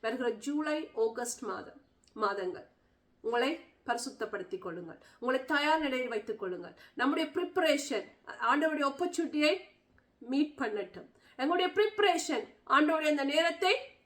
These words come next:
சந்திக்கட்டும். இப்பொழுது நான் இந்த சொன்ன காரியத்தை வைத்து உங்களுக்கு மல்கியா மூன்று பத்து விளங்கி இருக்கும் என்று நினை-, நினைக்கிறேன். ஆண்டவர் மூன்று, மல்கியா மூன்று பத்தில் இப்படியாக சொல்கிறார், "வானத்தில்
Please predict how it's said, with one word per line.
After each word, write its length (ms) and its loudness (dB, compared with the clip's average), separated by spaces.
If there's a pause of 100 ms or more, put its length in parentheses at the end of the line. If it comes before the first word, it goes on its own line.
(240)
சந்திக்கட்டும். 680 0 (360)
இப்பொழுது 320 2
நான் 160 6
இந்த 140 0
சொன்ன 240 0
காரியத்தை 460 0
வைத்து 220 -2
உங்களுக்கு 280 -4
மல்கியா 500 2 (460)
மூன்று 300 2
பத்து 320 -2
விளங்கி 260 -2
இருக்கும் 240 -8
என்று 180 0
நினை-, 340 -6
நினைக்கிறேன். 440 -8 (440)
ஆண்டவர் 380 2
மூன்று, 280 0
மல்கியா 480 2
மூன்று 320 0
பத்தில் 280 -2
இப்படியாக 440 0
சொல்கிறார், 540 0
"வானத்தில் 500 2